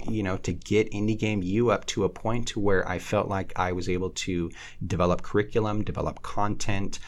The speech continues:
uh, pull together the resources and technology and platforms that I needed in order to push the button to go live with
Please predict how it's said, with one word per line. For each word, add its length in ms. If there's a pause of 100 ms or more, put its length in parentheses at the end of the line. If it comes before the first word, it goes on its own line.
(220)
uh, 300
pull 200
together 360
the 100
resources 720
and 140
technology 840
and 140
platforms 640
that 100
I 80
needed 540
in 160
order 260
to 340
push 280
the 80
button 380
to 80
go 180
live 640 (460)
with 520